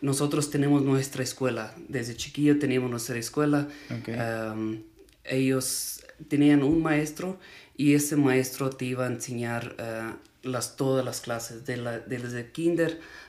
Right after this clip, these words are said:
Speaker 1: hasta no sé qué edad se vas en a, creo que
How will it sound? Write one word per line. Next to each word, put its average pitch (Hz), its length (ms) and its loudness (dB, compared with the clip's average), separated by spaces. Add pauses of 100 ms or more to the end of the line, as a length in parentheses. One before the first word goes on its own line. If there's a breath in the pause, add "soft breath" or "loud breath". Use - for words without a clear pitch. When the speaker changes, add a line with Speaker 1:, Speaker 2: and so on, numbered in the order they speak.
Speaker 1:
hasta 123 260 -6
no 143 180 2
sé 147 240 0
qué 131 300 0
edad 120 440 -2
se - 220 -6
vas 120 320 -4
en 120 120 -4
a, 110 340 -4 (280 loud breath)
creo 139 160 -2
que - 300 -4